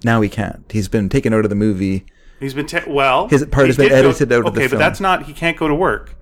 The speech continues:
Speaker 2: He went to work.
Speaker 1: Oh, yeah, yeah.
Speaker 2: He
Speaker 1: No,
Speaker 2: got
Speaker 1: no.
Speaker 2: paid for it.
Speaker 1: Yeah.
Speaker 2: He's just not gonna be in the movie.
Speaker 1: Is it
Speaker 2: He was edited out.
Speaker 1: Sure.
Speaker 2: That's far
Speaker 1: And
Speaker 2: from
Speaker 1: I think,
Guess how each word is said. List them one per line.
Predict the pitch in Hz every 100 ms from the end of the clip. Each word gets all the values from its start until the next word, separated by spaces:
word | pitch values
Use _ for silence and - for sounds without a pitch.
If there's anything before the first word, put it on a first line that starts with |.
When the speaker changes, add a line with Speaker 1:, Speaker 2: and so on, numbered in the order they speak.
| -
Speaker 2:
He | - 120
went | 135 226
to | 123
work. | 98 98
Speaker 1:
Oh, | 160
yeah, | 170
yeah. | 113 -
Speaker 2:
He | 160
Speaker 1:
No, |
Speaker 2:
got | 143 -
Speaker 1:
no. |
Speaker 2:
paid | 175 214 -
for | 110 101
it. | 104
Speaker 1:
Yeah. | 113 98 - - _ _
Speaker 2:
He's | 165 160
just | 165 160
not | 143
gonna | 139 123
be | 123
in | 180
the | 135
movie. | 104 98 104
Speaker 1:
Is | 107
it |
Speaker 2:
He | 135
was | 135
edited | 135 127 120 135
out. | 131 - -
Speaker 1:
Sure. | 104 90
Speaker 2:
That's | 131 -
far | 170 160
Speaker 1:
And | 156
Speaker 2:
from | 139
Speaker 1:
I |
think, | 156 170 147